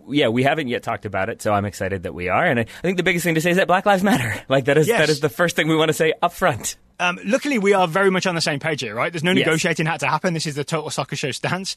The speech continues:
Speaker 1: Mm-hmm.
Speaker 2: Black Lives Matter. Police brutality is real. Police brutality has been real for way too long. It's unacceptable, and it's time for it to change. That's the Total Soccer Show stance. Um, I've seen a lot of,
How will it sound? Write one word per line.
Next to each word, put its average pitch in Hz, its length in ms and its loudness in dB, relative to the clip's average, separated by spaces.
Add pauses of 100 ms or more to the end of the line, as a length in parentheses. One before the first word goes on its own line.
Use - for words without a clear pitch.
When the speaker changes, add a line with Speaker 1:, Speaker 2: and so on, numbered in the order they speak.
(100)
Speaker 1:
Mm-hmm. 131 220 -2
Speaker 2:
Black 185 220 2
Lives 220 220 2
Matter. 170 400 0 (320)
Police 180 260 0
brutality 202 520 0
is 175 80 0
real. 156 400 0 (280)
Police 185 220 0
brutality 196 460 0
has 180 100 2
been 175 140 0
real 175 180 4
for 170 180 0
way 165 200 2
too 160 200 0
long. 170 300 0 (100)
It's 151 220 -6
unacceptable, 175 720 0
and 160 160 -4
it's - 140 -10
time 160 320 0
for - 160 -8
it 147 280 -10 (100)
to - 120 -14
change. 104 540 -10
That's 160 220 -2
the 180 100 -4
Total 180 480 -2
Soccer 151 340 -4
Show 131 320 -4 (260)
stance. - 520 -12 (480)
Um, 147 360 0
I've 175 240 0
seen 214 240 0
a 202 80 2
lot 190 280 2
of, 175 360 -2